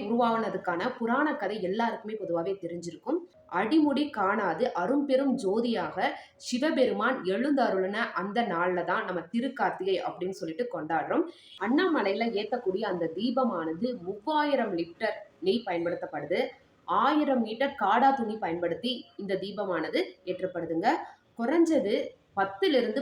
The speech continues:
பதினோரு நாட்கள் வரையும் இந்த தீபமானது மலை மேல எரிஞ்சுக்கிட்டே இருக்கும். கார்த்திகை தீபத்தோட முக்கியமான தாற்பயமே என்ன அப்படின்னா, ஆணவமற்ற வழிபாடு.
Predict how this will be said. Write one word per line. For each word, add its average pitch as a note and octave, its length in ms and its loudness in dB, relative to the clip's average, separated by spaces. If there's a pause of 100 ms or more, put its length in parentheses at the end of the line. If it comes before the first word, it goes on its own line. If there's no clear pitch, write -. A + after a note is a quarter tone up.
(100)
பதினோரு C#4+ 560 4
நாட்கள் G#3+ 380 0
வரையும் F#3 400 0
இந்த F#3 200 -2
தீபமானது F#3 600 -2 (100)
மலை D#3+ 220 -2
மேல F#3 200 -2 (160)
எரிஞ்சுக்கிட்டே E3+ 540 -6
இருக்கும். C#4+ 340 -4
கார்த்திகை C#4 320 -2
தீபத்தோட F#3 420 -2 (140)
முக்கியமான G#3 720 -2
தாற்பயமே G#3 640 0 (140)
என்ன F3+ 120 -2 (220)
அப்படின்னா, D3+ 340 -6 (540)
ஆணவமற்ற C#4 800 2
வழிபாடு. E3 420 2